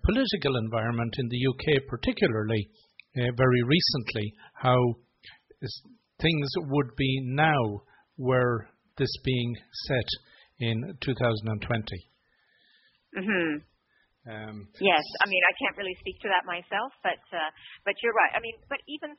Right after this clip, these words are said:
Speaker 2: so, even with ch-, it's like the more things change, the more they remain the same. So there are, there are aspects where you think, "Oh, things are different now," and there are other things, things where you just think, "Oh, you know, despite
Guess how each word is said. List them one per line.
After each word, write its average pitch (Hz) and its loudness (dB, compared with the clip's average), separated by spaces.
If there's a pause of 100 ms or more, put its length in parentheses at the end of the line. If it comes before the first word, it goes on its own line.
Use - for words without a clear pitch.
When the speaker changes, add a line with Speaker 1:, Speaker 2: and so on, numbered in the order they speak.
Speaker 2:
so, 277 0 (240)
even 247 -10
with 233 -8
ch-, - -14
it's - -4
like 175 2 (320)
the 196 2
more 202 6
things 208 -4
change, 180 -8
the 175 -8
more 165 -2
they 175 -4
remain 170 -6
the 160 -8
same. - 2 (440)
So 175 6
there 220 6
are, 208 -2 (320)
there 208 4
are 196 4 (160)
aspects 214 -6
where 190 -8
you 185 -10
think, - -10
"Oh, 185 0
things 196 -6
are 165 -2
different 170 -6
now," 147 4
and 170 -2
there 165 2
are - -2
other 175 -4
things, 156 -4 (320)
things 160 -14
where 160 2
you 160 -2
just 160 -2
think, 151 -4 (480)
"Oh, 175 6 (160)
you 185 -8
know, 147 -4
despite 180 2